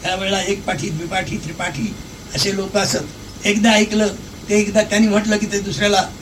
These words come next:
ताबडतोब पाठ, कारण त्यानं दोनदा ऐकलं. त्या दोन वाल्याने म्हटल्याबरोबर तिसऱ्याला ताबडतोब पाठ, तो त्रिपाठी. अशी त्या काळी विद्येची चढाओढ लागत असे आणि बौद्धिक प्रगती इतकी मोठी होती.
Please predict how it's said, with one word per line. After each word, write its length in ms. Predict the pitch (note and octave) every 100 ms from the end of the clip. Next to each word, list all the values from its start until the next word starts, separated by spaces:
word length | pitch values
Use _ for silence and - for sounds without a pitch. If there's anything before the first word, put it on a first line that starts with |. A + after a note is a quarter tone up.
| -
ताबडतोब 360 | G#3 G#3 - F#3
पाठ, 280 | - D3+ -
कारण 160 | F3+
त्यानं 220 | F#3 G#3 G#3+
दोनदा 300 | A3 A3+ F#3+
ऐकलं. 260 | D3 B2+ - - - - - - - - - - -
त्या 80 | G3
दोन 260 | G3 A3 A3+
वाल्याने 280 | A3 A3+
म्हटल्याबरोबर 540 | G#3+ G3 A3 G#3+ G#3+ G#3+ A3+
तिसऱ्याला 380 | - G#3+ G#3+
ताबडतोब 420 | G3+ G#3 G#3 G3+ G3+
पाठ, 300 | E3 C#3+ G3+
तो 80 |
त्रिपाठी. 420 | G3+ A3+ F#3+ - - - - - - - - - - - -
अशी 240 | - -
त्या 240 | C4 A3+ A3+
काळी 260 | G#3 G#3+
विद्येची 580 | G3+ E3+ D#3+ G#3 A3+ A3 - -
चढाओढ 420 | D#3+ F#3+ G3 G3
लागत 280 | F3+ F#3+ G#3
असे 340 | - A#3 - - - - -
आणि 260 | F#3+ G3+ G3 - - - - - - - - - - - - C#3
बौद्धिक 460 | F3+ D#3+ A3+ A#3+ - - - - - - -
प्रगती 340 | F3 F#3 A3+
इतकी 340 | G3+ - - G3
मोठी 320 | D#3+ D3 D#3
होती. 400 | F#3 A3+ G#3+